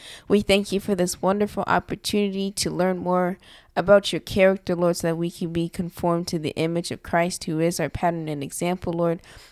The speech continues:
We thank you for all the wisdom that you provided up to this point, Lord, and we thank you for the wisdom that you will continue to provide us, Lord, as we c-, continue to look and seek after you, Lord.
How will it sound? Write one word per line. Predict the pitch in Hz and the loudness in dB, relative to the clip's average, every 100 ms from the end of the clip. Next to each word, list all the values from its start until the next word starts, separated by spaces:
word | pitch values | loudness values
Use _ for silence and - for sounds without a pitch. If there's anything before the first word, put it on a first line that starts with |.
| - | -6
We | 185 190 | -2 0
thank | 196 196 208 | 2 0 -2
you | |
for | 208 170 | -4 2
all | 160 | 4
the | 180 170 | 2 0
wisdom | 175 185 185 | 0 -2 -4
that | 165 - | -6 -4
you | 175 | -6
provided | - 170 160 165 151 | -4 -2 0 0 0
up | 165 - | -2 -4
to | - | -6
this | 165 160 | -4 -6
point, | - 160 147 | -6 -8 -6
Lord, | 156 147 | -4 -2
and | 147 | -2
we | 165 170 - - | -4 -4 -8 -14
thank | - 185 196 | -2 -2 0
you | 202 | -4
for | - | -2
the | 170 | -2
wisdom | 156 180 180 160 | 0 -2 -2 -6
that | 160 - | -4 -2
you | |
will | 165 | -4
continue | - 160 - 180 175 | -4 -8 -4 -4 -4
to | - | -6
provide | 180 151 160 156 151 | -6 -4 -2 0 0
us, | 156 - | -4 -4
Lord, | 151 | -4
as | 143 156 | -2 -4
we | 160 156 _ | -6 -8 _
c-, | - - | -16 -8
continue | 175 - 190 180 | -4 -2 -2 -2
to | - | -4
look | 160 180 175 - - | 0 0 -2 -20 -10
and | 156 170 | -6 -4
seek | - 175 - | -2 -4 0
after | 165 170 - | 0 0 -4
you, | 156 151 147 - | -6 -4 -6 -10
Lord. | 151 127 | -8 -8